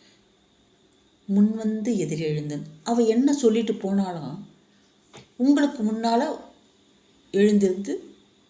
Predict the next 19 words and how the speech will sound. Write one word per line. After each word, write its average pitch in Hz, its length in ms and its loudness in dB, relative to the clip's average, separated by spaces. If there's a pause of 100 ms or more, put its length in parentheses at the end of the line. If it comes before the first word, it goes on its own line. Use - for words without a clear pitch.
(480)
உங்களை 196 420 2
எதிர்கொள்வேன்", 147 720 -2 (400)
அப்படி 147 360 -10
சொன்னாலாம். 135 400 -12 (540)
"எங்களுக்கு 254 600 0
முன் 294 260 2
எழுந்திருந்து 233 840 2
எங்களை 190 420 -2
எதிர்கொள்வேன் 214 600 -2
என்று 156 260 -6
சொன்னாயே 160 640 -10
பெண்ணே, 214 460 -6 (380)
இன்னுமா 196 480 2
உறங்கிக் 165 500 -4
கொண்டிருக்கிறாய்?" 139 800 -8 (520)
என்று 147 300 -10 (560)
கேட்கிறார்கள். 117 800 -12 (680)
அவள் 226 580 -2 (280)
சிவனை 240 800 0